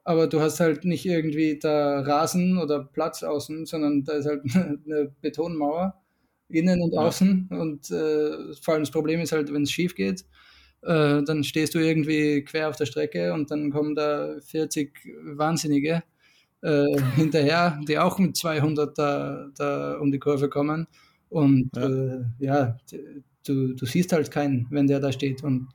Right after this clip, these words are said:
Speaker 1: äh, bis du den
Speaker 2: Ja.
Speaker 1: siehst, bist du schon drin.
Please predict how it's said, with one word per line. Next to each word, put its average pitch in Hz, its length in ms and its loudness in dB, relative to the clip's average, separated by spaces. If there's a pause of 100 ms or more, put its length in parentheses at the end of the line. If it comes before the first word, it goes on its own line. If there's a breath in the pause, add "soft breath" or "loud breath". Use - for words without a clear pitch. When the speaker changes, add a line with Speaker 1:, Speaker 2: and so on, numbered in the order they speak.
Speaker 1:
äh, 147 400 -8 (220)
bis 151 160 -2
du 156 120 2
den 151 220 2 (120)
Speaker 2:
Ja. 165 120 4
Speaker 1:
siehst, - 380 -4 (180)
bist 151 180 -4
du 147 40 -4
schon 147 200 0
drin. 143 360 -2